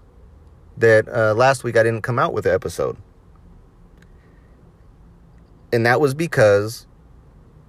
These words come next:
I have more problems because I've been making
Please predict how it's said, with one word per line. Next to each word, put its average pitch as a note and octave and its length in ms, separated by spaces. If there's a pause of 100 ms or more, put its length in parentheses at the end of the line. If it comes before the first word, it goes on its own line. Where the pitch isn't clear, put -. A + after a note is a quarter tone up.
(160)
I D#3+ 180
have C3+ 440 (580)
more F#2+ 320
problems A#2+ 720 (640)
because C#3 340
I've D3+ 300
been D3 200
making C#3 500